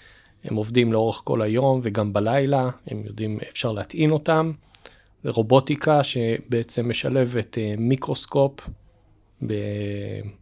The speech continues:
בסריקה כפול, אה, עשרים כפול ארבעים,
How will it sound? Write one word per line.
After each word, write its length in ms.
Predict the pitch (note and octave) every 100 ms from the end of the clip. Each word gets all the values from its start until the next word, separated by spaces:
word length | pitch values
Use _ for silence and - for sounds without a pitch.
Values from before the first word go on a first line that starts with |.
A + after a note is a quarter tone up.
| _
בסריקה 1120 | A#2 G#2+ G#2 G2+ G2+ - - - G2+ A#2+ A2 G#2
כפול, 460 | - - - A2 G2+
אה, 420 | G2 F#2+ F#2+ G2 G2+ - - _ -
עשרים 380 | - - C#3 D#3+
כפול 320 | - - G#2
ארבעים, 520 | F#2+ F#2+ A#2 F3+ D#3